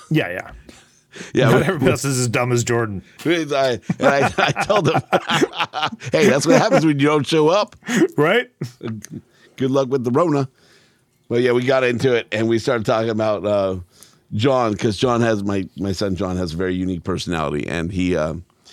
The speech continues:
Speaker 2: he's, he's like the kid that's just like, um, organ-, I don't know. I, it's too, too much of a story to get into, but I'm like, "Hey, I'm gonna bring John," and they got the same name. So he's like, "I wanna meet that guy." So,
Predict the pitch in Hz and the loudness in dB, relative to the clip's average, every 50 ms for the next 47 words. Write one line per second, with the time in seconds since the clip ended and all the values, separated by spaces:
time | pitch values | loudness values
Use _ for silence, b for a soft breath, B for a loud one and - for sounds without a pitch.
0 | b b b b b b b b _ _ _ - 104 104 98 85 87 95 101 98 | b b b b b b b b _ _ _ -4 -2 -2 -2 -2 -2 -2 -2 -2
1 | 90 95 92 95 90 - 90 85 - - 95 90 85 78 85 82 - - 101 90 | -2 -2 -4 -4 -6 -8 -10 -8 -4 -4 -4 -4 -4 -4 -6 -6 -4 -4 -4 -2
2 | 85 - - 87 87 85 80 80 - - - - - _ _ _ _ _ _ _ | -4 -4 -4 -4 -4 -4 -4 -4 -6 -10 -18 -20 -20 _ _ _ _ _ _ _
3 | _ _ _ _ _ _ _ _ _ _ _ - - 92 92 87 78 73 71 - | _ _ _ _ _ _ _ _ _ _ _ -8 -4 -4 -2 -2 -2 -4 -4 -6
4 | - - _ _ _ _ b b b b b b b b b b _ _ - 185 | -10 -14 _ _ _ _ b b b b b b b b b b _ _ -2 0
5 | 180 175 147 135 139 135 131 123 120 117 104 90 82 87 87 76 71 71 80 117 | 2 2 2 2 0 0 0 0 0 0 0 0 -2 -4 -4 -4 -4 -2 0 0
6 | 131 127 113 110 107 110 110 98 - - - - 135 120 110 85 85 - _ - | 0 0 0 -2 -2 -2 -2 -2 -4 -6 -4 -2 -2 -2 -2 -4 -8 -12 _ -6
7 | - 143 147 131 139 127 98 98 101 92 - - 110 104 98 90 87 82 90 90 | -2 0 0 2 0 -2 -2 -2 -4 -4 -2 -2 0 0 0 0 -2 -2 -2 -2
8 | 85 82 82 - 80 76 80 101 95 87 - _ B B B B B B B B | -2 -2 -4 -6 -6 -4 0 0 0 -2 -2 _ B B B B B B B B
9 | - 107 117 117 107 98 - - - 123 117 104 92 - - _ _ - 107 123 | -4 -2 -2 -2 -2 -4 -4 -4 -4 -2 -2 -2 -4 -6 -10 _ _ -6 -2 -2
10 | 143 147 143 151 156 143 117 147 151 139 131 127 113 123 131 127 127 120 120 113 | 0 0 0 0 0 0 2 2 2 2 0 0 0 0 0 0 0 0 0 -2
11 | 104 90 - 117 110 98 98 92 85 85 82 82 87 85 82 90 85 80 - 107 | -2 -4 -4 -4 -2 -2 -2 -2 -4 -4 -6 -4 -4 -4 -4 -6 -6 -6 -4 -2
12 | 120 123 127 127 135 135 123 104 120 110 101 90 110 104 98 101 101 101 - 101 | -2 0 0 0 0 0 0 0 -2 -2 -2 -2 -2 -2 0 -2 -2 -4 -4 -4
13 | 92 87 85 78 | -4 -4 -6 -8